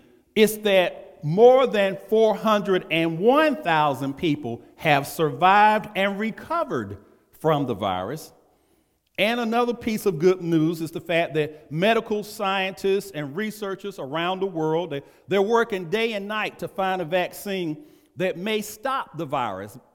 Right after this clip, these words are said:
But, but for right now, the experts tell us that the best way to stop the spread of infection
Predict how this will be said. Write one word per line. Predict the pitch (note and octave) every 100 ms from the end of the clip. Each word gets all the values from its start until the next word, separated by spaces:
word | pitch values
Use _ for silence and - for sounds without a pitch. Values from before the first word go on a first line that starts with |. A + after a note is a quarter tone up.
| C3
But, | F3+
but | D#3+ G3
for | F#3+
right | F#3 B3+ B3+ F#3+
now, | G3 A3 D#3 C3 D#3+ - - _ _ _
the | E3 -
experts | C#4 - - G3+ F#3+ -
tell | G#3 F#3+ F3+
us | D#3 D3+
that | E3+
the | D#3
best | C#3+ D3 C4 C4 -
way | G#3+ G#3 G3
to | G3+
stop | F3 - G#3+ F#3+ F3+ C3+
the | D3
spread | - - G3 F#3
of | D3
infection | C#3+ - B3 - - G2+ A#2+